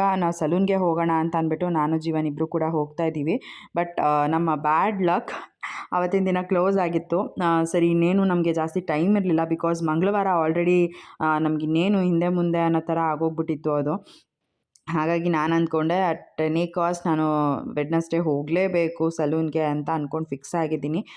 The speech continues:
ಮತ್ತು, ಆ, ಇವಾಗ ಬಿಲ್ಡಿಂಗ್ ಹತ್ರ ಬಂದ್ಬಿಟ್ಟು, ಆ, ಏನ್ ಲೈಟಿಂಗ್ಸ್ ಎಲ್ಲ, ಆ, ಹಾಕ್ತಾ ಇದ್ದಾರೆ.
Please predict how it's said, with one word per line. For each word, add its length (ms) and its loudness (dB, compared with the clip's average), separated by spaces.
ಮತ್ತು, 440 0
ಆ, 20 2
ಇವಾಗ 300 0
ಬಿಲ್ಡಿಂಗ್ 420 0
ಹತ್ರ 220 0
ಬಂದ್ಬಿಟ್ಟು, 520 -2
ಆ, 180 0
ಏನ್ 280 2
ಲೈಟಿಂಗ್ಸ್ 500 0
ಎಲ್ಲ, 140 2
ಆ, 720 2
ಹಾಕ್ತಾ 280 -4
ಇದ್ದಾರೆ. 240 0